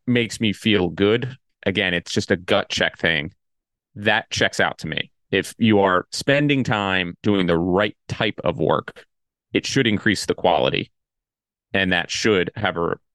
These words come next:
an impact in terms of the success of any given piece. If it's just a matter of staring at a screen and typing, retyping over and over, and it's not something in terms of gathering information,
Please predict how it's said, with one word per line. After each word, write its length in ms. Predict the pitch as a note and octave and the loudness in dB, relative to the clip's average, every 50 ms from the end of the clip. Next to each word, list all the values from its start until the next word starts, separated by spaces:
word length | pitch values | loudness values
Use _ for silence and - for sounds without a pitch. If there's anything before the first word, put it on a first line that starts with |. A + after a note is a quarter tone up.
| _ _ _ _ - | _ _ _ _ 0
an 60 | E2+ | 0
impact 480 | G2+ G2+ - F#2+ F2 D#2+ D2+ - - | 2 2 2 0 0 -2 -4 -6 -6
in 100 | - F#2+ | -8 -4
terms 240 | - - F2+ E2+ F2 | -2 -2 -2 0 0
of 60 | E2 | -2
the 60 | D#2+ D2+ | -2 -2
success 520 | - - G2 - - F#2+ F2 E2+ - - | -2 -4 -6 -2 -2 -2 -2 -2 -2 -2
of 180 | - - - - - | -4 -4 -4 -4 -4
any 180 | - F#2 F2+ | -2 -2 0
given 240 | D#2+ - - - - | -2 -2 -2 -4 -4
piece. 400 | - - C#2+ - - - - - - - - - _ _ _ _ _ | -2 -2 -2 -2 -2 -4 -10 -12 -14 -18 -20 -20 _ _ _ _ _
If 160 | - A#2 G#2 A2 | 0 0 2 0
it's 160 | G2 - - | -2 -2 -2
just 260 | - D3 C3 - C3 | -2 -2 0 0 2
a 40 | A#2 | 2
matter 340 | G#2+ G#2 G2+ F#2+ F#2+ F2 E2+ | 2 2 2 2 0 0 -2
of 80 | D#2+ | -4
staring 340 | - - A#2 G2+ G2 F#2+ F#2 | -2 -2 0 0 0 0 0
at 80 | F2 F2 | -2 -2
a 60 | E2+ | -4
screen 420 | - - G#2 G#2 G2 F#2+ F#2 F2+ | -4 -4 -2 -2 0 0 0 -2
and 220 | F2+ E2 D#2+ E2 - _ _ _ _ _ _ _ - | -2 -4 -6 -10 -14 _ _ _ _ _ _ _ -4
typing, 320 | - G2+ G2 - F#2+ F2+ | -4 -4 -2 -2 -2 -2
retyping 500 | F2 F#2+ F#2+ - - G2+ F2+ - G2+ G2+ | 0 -2 -2 0 -2 -4 -2 -2 -2 0
over 140 | G#2 G2+ G#2+ | 0 0 2
and 100 | G#2+ G#2+ | 0 0
over, 220 | G#2 G#2 A2+ A2 G#2 | 0 0 0 0 0
and 100 | F#2+ D#2+ | -2 -2
it's 140 | D#2 - | -4 -4
not 200 | - F2+ F2 - - - | -4 -4 -4 -4 -6 -10
something 360 | - - F#2+ E2+ F2 E2 D#2+ | -4 -4 -2 -2 0 -2 -2
in 80 | D#2+ | -4
terms 240 | - - F#2+ E2+ C#2+ | -2 -2 -2 -2 -4
of 80 | - - | -6 -4
gathering 300 | - F2 E2+ E2 E2+ E2+ | -2 -2 0 0 0 0
information, 580 | E2+ F2+ - F#2 F2 F2+ F#2+ - B2+ B2+ - | -2 -2 -2 -2 -2 -2 -2 -2 -2 -4 -4